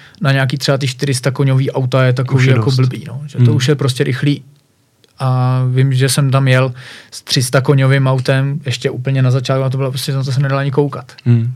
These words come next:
Speaker 2: hmm.
Speaker 1: Prostě jsem to sotva projel bokem, kompromis vedle kompromisu,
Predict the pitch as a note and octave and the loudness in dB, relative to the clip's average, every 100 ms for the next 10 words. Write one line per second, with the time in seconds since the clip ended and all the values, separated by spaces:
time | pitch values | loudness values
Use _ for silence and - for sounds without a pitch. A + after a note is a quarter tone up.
0 | - - B2 B2 B2+ D#3 D3 - G3 F#3 | -4 -2 0 0 0 0 2 2 0 0
1 | E3+ B2+ F3 E3+ E3 - D#3 D3+ D#3 F3+ | 0 4 4 6 2 2 2 4 2 -4
2 | - - - F3 D#3 E3+ E3 D#3 D#3 D#3 | -12 -6 2 2 4 4 4 2 2 2
3 | D3+ D3 D#3 D3+ D3 D#3 D3 | 2 2 2 2 2 0 0